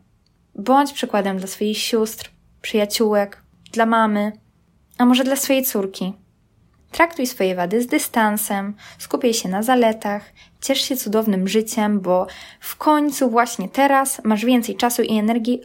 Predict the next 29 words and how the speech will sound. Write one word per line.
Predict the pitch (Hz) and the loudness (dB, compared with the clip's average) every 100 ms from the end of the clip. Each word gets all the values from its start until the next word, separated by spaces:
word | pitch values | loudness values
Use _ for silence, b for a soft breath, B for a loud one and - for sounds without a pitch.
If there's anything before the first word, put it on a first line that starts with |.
| - | -2
aby | 269 247 | 0 0
budować | 254 - 254 233 285 294 226 196 - | -2 0 -2 2 2 2 0 -2 -6
to | 196 | -10
wymarzone | 190 185 190 190 185 | -6 -6 -4 -4 -4
życie, | 185 185 | -6 -8
spełniać | 202 - 269 254 | -8 -4 -2 -2
swoje | 254 220 202 | -2 -2 -2
marzenia, | 190 190 180 180 | -2 -4 -2 -4
rozwijać | 196 208 226 226 202 | -4 -4 -2 -4 -4
się | - | -8
zawodowo, | 185 190 190 185 180 180 180 185 | -6 -6 -6 -4 -4 -4 -6 -6
czy | - | -6
to | 180 180 - | -6 -6 -10
w | - | -10
każdej | 233 214 208 | -8 -4 -2
innej | 208 202 190 | 0 0 -4
płaszczyźnie | 196 208 - 196 185 185 | -8 -8 -6 -4 -4 -6
życia. | 190 - 240 247 B B _ _ | -6 -6 -6 -8 B B _ _
No | 311 | -2
bo | 349 | 2
właśnie | 349 370 - 349 359 359 _ _ _ | 2 0 -2 -4 -4 -8 _ _ _
możesz | 359 370 415 | -6 -4 -4
budować | 359 349 370 359 | -2 0 0 0
teraz | 359 359 | -4 -4
to | 359 | -6
swoje | 339 359 | -4 -4
wymarzone | 339 349 339 339 330 | -2 -2 -2 -2 -2
życie, | 330 - 226 226 254 | -2 -2 -4 -2 -2
a | 233 233 233 | -2 0 -2